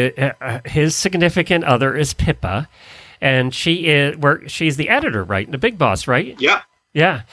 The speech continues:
Speaker 1: Uh, so over at, uh, Horse and Hound, and she, uh, is she sick of you yet?
Speaker 2: Um, she's, I, I think she's just a little bit bemused. Like,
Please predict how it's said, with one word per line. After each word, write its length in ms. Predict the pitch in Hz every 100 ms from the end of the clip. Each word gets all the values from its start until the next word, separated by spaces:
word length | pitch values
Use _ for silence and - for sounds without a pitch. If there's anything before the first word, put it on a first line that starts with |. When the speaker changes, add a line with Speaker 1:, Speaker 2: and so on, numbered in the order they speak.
| - - - -
Speaker 1:
Uh, 300 | 147 139 143 -
so 480 | - 180 160 156 -
over 440 | 151 165 170 170
at, 440 | 156 147 143 -
uh, 260 | 160 135 127
Horse 240 | 139 147
and 80 | 185
Hound, 260 | 156 127 -
and 400 | 180 165 165 160
she, 680 | - - 269 285 247 277 285
uh, 420 | - 165 160 170 -
is 140 | -
she 240 | - 226 220
sick 320 | - - 220
of 80 | 220
you 100 | 226
yet? 300 | 220 214 - - _ _ _ _ _ _ _ _ _ _ - - - -
Speaker 2:
Um, 340 | - 165 165 185
she's, 720 | - 208 277 285 - - - -
I, 260 | 139 175 -
I 100 | 160
think 220 | 175 285
she's 240 | 285 370 269
just 260 | 233 220
a 60 | 180
little 200 | 147 117
bit 240 | 131 127 -
bemused. 760 | 117 113 202 254 233 - -
Like, 260 | 120 117